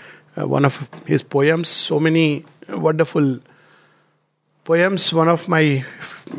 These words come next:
I mean, it's, everything is favorite, but this is very powerful. This poem's name is Vain, They Have Said. Who are they? Everybody. From, you know, Wordsworth and Shakespeare,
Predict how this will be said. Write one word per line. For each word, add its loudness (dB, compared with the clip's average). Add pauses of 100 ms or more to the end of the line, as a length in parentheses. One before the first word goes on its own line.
(320)
I 0
mean, 2
it's, -4
everything 4
is 6
favorite, -4 (540)
but 2
this 0
is 0
very 4
powerful. 2
This -2
poem's 0
name 2
is 2
Vain, 2 (280)
They 0
Have 2
Said. -2
Who 2
are 4
they? 2 (300)
Everybody. 2 (720)
From, 0
you -6
know, -2
Wordsworth 2
and 0
Shakespeare, 0